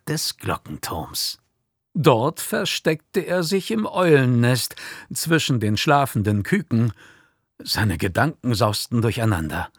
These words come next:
Was war das für ein Mädchen? Und warum hatte es sich überhaupt nicht von Nix gegruselt? War sein Training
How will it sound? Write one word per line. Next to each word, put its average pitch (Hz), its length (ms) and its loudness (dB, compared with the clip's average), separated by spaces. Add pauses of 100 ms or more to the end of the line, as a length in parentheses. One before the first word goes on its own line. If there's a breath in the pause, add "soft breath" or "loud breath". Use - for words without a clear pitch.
(680)
Was 107 300 -4
war 165 160 0
das 294 260 0
für 139 180 -2
ein 117 180 2
Mädchen? 117 600 -2 (340 loud breath)
Und 156 180 2 (360 loud breath)
warum 214 560 2
hatte 196 240 -2
es 175 140 -4
sich 196 140 -2
überhaupt 165 380 2
nicht 208 200 -2
von 160 180 2
Nix - 300 -4
gegruselt? 127 920 -2 (720 soft breath)
War 95 220 -2
sein 95 400 -4
Training 160 760 -2